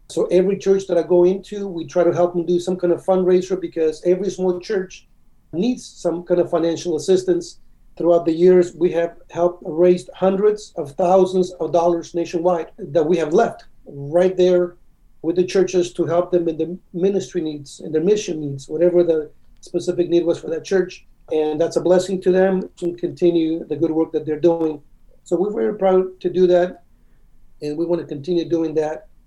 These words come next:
at a higher level. Coming out of covid, a lot of churches have lost membership, and as a result, uh, part of their income, part of their budget. So they need assistance like this. And for me personally, it's very important to be able to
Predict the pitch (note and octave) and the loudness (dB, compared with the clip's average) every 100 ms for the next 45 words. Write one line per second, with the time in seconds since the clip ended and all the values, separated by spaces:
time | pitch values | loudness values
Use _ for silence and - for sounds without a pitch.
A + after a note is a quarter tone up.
0 | - D3+ C#3+ G3+ G3+ D#3 D3+ D3+ D3 - | -16 -16 -6 -2 0 0 -2 -4 -6 -16
1 | _ _ F3+ F#3 F#3 D#3 - F#3+ G3 F#3 | _ _ 2 4 4 2 0 0 2 0
2 | D3+ D#3+ F3+ F3+ - F3 F3 D#3+ C#3 E3 | -2 0 0 -2 -4 -4 -4 -6 -2 -2
3 | - D3 E3 G3 - G3 F#3+ D#3 D3+ D3+ | -2 0 0 -2 -4 -6 -4 -6 -6 -6
4 | C#3+ E3+ E3 E3 - - - - D#3 C#3+ | -4 2 2 0 -6 -20 -20 -14 -12 -6
5 | E3+ E3 D3+ - E3+ F3+ F#3+ - F3 D#3+ | 0 2 0 0 -2 -2 -2 0 2 2
6 | D#3 C3+ D3+ F#3 A3+ - - E3+ E3 F3 | -2 -4 -4 -4 -8 -12 -10 -6 0 2
7 | F#3+ A3 F#3+ F3+ F3 C#3+ D#3 D3 D#3 D#3+ | 2 -2 -2 -4 -6 -10 -8 -6 -6 -6
8 | C3+ E3 D#3 D3+ D#3+ G3 F#3 F3 F3 F#3 | -10 -4 -2 -2 -2 -4 0 0 0 0
9 | F3 D3+ E3+ E3 D#3+ E3 E3 E3+ D#3+ D#3+ | -2 -2 -4 -6 -6 -6 -4 -6 -6 -4
10 | E3 D#3 D3 | -2 -4 -6